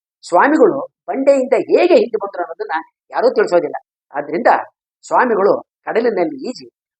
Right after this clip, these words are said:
ಬಂಡೆಯ ಮೇಲೆ ಕುಳಿತದ್ದು ನಂತರ ಕಾಲದಲ್ಲಿ ಸ್ವಾಮಿ ವಿವೇಕಾನಂದರ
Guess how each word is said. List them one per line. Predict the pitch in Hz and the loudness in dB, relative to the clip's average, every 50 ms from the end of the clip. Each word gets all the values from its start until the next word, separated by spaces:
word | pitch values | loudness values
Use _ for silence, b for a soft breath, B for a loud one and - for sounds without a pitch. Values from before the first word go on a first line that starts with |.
| _ - | _ -6
ಬಂಡೆಯ | 170 208 262 240 220 202 196 | -4 -2 4 4 6 4 4
ಮೇಲೆ | 185 185 170 165 | 2 0 -2 -2
ಕುಳಿತದ್ದು | - - 165 170 - 208 214 214 160 123 113 _ _ _ _ _ _ - | -2 -4 -8 -6 -4 -4 -4 -2 -4 -6 -6 _ _ _ _ _ _ -8
ನಂತರ | 143 185 254 - 233 190 185 | -6 -6 -4 0 0 0 0
ಕಾಲದಲ್ಲಿ | - 160 156 143 143 151 170 220 208 143 - - _ _ _ _ _ _ - - | 0 0 -2 -2 -2 -2 -2 -2 -2 -4 -10 -14 _ _ _ _ _ _ -8 -2
ಸ್ವಾಮಿ | 165 196 240 233 202 190 | 0 2 2 2 2 2
ವಿವೇಕಾನಂದರ | 180 180 180 175 175 170 170 170 160 160 151 147 | 4 4 6 6 4 4 0 -4 -6 -6 -8 -10